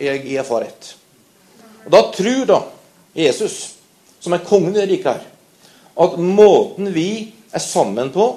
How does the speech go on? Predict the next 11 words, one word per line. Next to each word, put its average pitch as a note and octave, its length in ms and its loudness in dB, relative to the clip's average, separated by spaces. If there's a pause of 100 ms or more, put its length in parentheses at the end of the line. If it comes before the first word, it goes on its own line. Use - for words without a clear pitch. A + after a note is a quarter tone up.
(1160)
og E3 80 0
måten C#3+ 480 0
vi D#3 160 0 (540)
fungerer C#3 420 -2
sammen B2 320 -2
på, F#3 140 0 (1040)
viser E3+ 640 -6
noe F#3+ 140 0
av G3 80 -6
Guds F#3+ 160 -8
rike. G3 240 -2